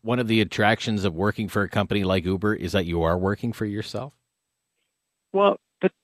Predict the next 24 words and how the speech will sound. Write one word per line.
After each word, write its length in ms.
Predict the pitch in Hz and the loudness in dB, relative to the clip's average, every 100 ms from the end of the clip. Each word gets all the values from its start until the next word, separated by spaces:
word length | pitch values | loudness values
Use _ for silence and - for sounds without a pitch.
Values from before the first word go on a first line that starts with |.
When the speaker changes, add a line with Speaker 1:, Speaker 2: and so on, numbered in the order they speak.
| - | -6
Speaker 2:
here's 260 | - 240 220 | 4 4 4
the 120 | 190 - | -6 2
thing, 180 | 202 175 | 4 6
Robert. 420 | 135 110 117 120 | 6 6 4 4
If 40 | |
Speaker 1:
That 100 | 120 | 2
you 140 | 123 127 | 4 8
Speaker 2:
Uber 100 | 113 | 8
Speaker 1:
are 80 | 131 | 8
your 160 | 147 | 6
Speaker 2:
makes 120 | 143 | 6
Speaker 1:
own 100 | 143 | 4
boss. 280 | 117 123 165 | 6 6 4
That's 200 | 180 - | 0 -4
the 100 | 147 | -8
pitch 320 | 117 190 - | -2 -4 -4
from 100 | - | -6
the 120 | 117 117 | -4 -2
company. 400 | 147 208 120 82 | -2 -2 -2 -2
Be 120 | 110 | -2
your 220 | 143 147 | 0 0
own 160 | 151 123 | -2 2
boss, 480 | 135 208 - - | 2 2 0 -8
right? 200 | 82 110 | -4 -4